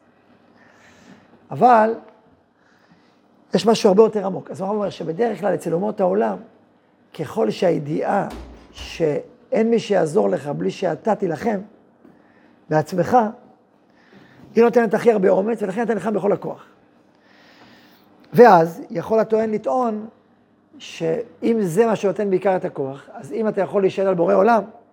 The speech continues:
ולא רק על עצמך, אז זה יקטין את הכוח. כי יש לך על מי להישען, בדיוק כמו שטענתי מקודם. ואז אפשר לטעון ולחשוב שהאמונה מחלישה את האומץ הצבאי. אומר הרב,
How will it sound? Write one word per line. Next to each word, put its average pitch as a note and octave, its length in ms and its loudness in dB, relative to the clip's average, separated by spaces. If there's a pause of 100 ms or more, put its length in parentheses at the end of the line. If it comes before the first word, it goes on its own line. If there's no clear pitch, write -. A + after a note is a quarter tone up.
(520)
ולא F#3+ 160 6
רק G#3 140 6
על G3+ 60 6
עצמך, G3+ 360 -2 (260)
אז D3+ 140 -12
זה F3 80 -2
יקטין C4 240 -4
את - 40 -6
הכוח. E3+ 360 -2 (640)
כי A3 80 -4
יש G#3+ 80 -6
לך G#3 60 -8
על A3+ 80 0
מי A#3+ 60 0
להישען, B3 300 0
בדיוק A3 100 -4
כמו A3+ 120 -2
שטענתי A3 260 0
מקודם. A3 320 -2 (960)
ואז G#3 120 4
אפשר G#3+ 160 0
לטעון G3 360 0
ולחשוב D3 440 -8
שהאמונה F3+ 540 -4
מחלישה G#3 600 -2
את G3+ 120 -8
האומץ G#3 300 -4
הצבאי. C#3+ 300 -10 (1900)
אומר F3 200 4
הרב, G#3+ 440 6